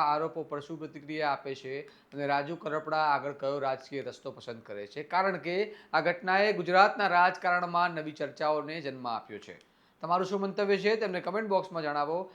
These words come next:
અને આ પ્રકારના વિગતવાર અને વિશ્લેષણવાળા સમાચાર માટે સ્વમાનની ચેનલને સબસ્ક્રાઇબ ના કરી હોય તો જલ્દીથી સબસ્ક્રાઇબ કરી દો.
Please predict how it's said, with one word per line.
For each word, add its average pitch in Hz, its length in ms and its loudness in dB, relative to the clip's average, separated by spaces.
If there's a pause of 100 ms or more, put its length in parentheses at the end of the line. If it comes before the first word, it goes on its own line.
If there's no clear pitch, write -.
(140)
અને 151 120 -4
આ 175 100 2
પ્રકારના 180 520 0
વિગતવાર 170 540 0
અને 170 140 -4
વિશ્લેષણવાળા 143 580 -4
સમાચાર 135 500 -6
માટે 131 300 -8
સ્વમાનની 135 440 -10
ચેનલને 120 440 -10
સબસ્ક્રાઇબ 117 480 -10
ના 127 140 -10
કરી 104 220 -18
હોય 104 160 -14
તો 123 100 -20
જલ્દીથી 113 380 -14
સબસ્ક્રાઇબ 104 420 -16
કરી 87 240 -20
દો. 85 120 -20